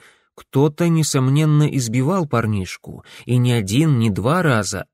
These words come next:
а постоянно, на протяжении длительного периода времени. Если мы когда-нибудь поймаем этого ублюдка, его можно только пожалеть, потому что в тюрьме к таким относятся без снисхождения».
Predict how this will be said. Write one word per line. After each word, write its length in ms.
а 100
постоянно, 960
на 160
протяжении 720
длительного 600
периода 460
времени. 640
Если 380
мы 160
когда-нибудь 640
поймаем 560
этого 280
ублюдка, 680
его 260
можно 380
только 340
пожалеть, 640
потому 320
что 160
в 100
тюрьме 500
к 120
таким 380
относятся 760
без 260
снисхождения». 1080